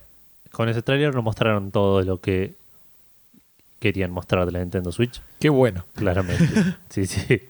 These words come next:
Speaker 1: Menos mal.
Speaker 2: <laughs> Porque te recuerdo que no dijiste nada. Dijiste solo, las únicas palabras que decían era Nintendo Switch
Speaker 1: Sí.
Speaker 2: en todo el, el fucking video.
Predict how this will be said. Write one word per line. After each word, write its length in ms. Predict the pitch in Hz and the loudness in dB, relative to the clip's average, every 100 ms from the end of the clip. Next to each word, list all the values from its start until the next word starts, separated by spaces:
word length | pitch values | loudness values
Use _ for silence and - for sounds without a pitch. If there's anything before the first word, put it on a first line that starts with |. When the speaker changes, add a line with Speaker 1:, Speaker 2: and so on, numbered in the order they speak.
| - | -14
Speaker 1:
Menos 320 | 101 104 98 | -4 0 0
mal. 320 | 101 104 101 127 - - - - 196 | 0 0 0 -4 -8 -6 -4 -4 0
Speaker 2:
<laughs> 480 | - - - 302 - | -2 -4 -10 -8 -8
Porque 200 | 113 127 | -8 -6
te 100 | 131 | -6
recuerdo 300 | 127 160 135 | -2 -2 0
que 80 | |
no 60 | 123 | 0
dijiste 340 | 135 127 - 131 | 0 -2 -4 0
nada. 180 | 117 | 0
Dijiste 280 | 98 117 147 | -2 -2 -2
solo, 240 | 135 143 131 | 0 0 0
las 220 | 131 131 | -2 -2
únicas 200 | 170 160 | -2 0
palabras 320 | 139 143 165 | 0 0 0
que 60 | 135 | 0
decían 260 | 127 156 131 | 0 0 0
era 120 | 120 | -2
Nintendo 400 | 113 113 139 131 | -2 -4 0 0
Switch 320 | 139 123 127 - - | 0 0 2 0 0
Speaker 1:
Sí. 220 | - - 120 | -2 -2 0
Speaker 2:
en 80 | |
todo 120 | 127 127 | 2 2
el, 180 | 131 - - - - - - - - | 2 -4 -18 -20 -20 -20 -20 -20 -8
el 100 | 120 | -2
fucking 300 | 123 127 117 | 0 0 2
video. 240 | 120 113 | 2 2